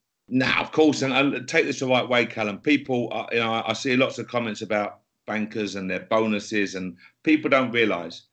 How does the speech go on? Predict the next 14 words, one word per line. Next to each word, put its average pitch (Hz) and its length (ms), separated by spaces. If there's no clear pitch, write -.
we 120 100
only 147 180
got 127 240
paid 131 180
a 117 60
bonus 104 560
if 104 160
you 107 80
made 104 320
X 120 240
amount 104 340
for 107 100
your 98 120
employer. 90 460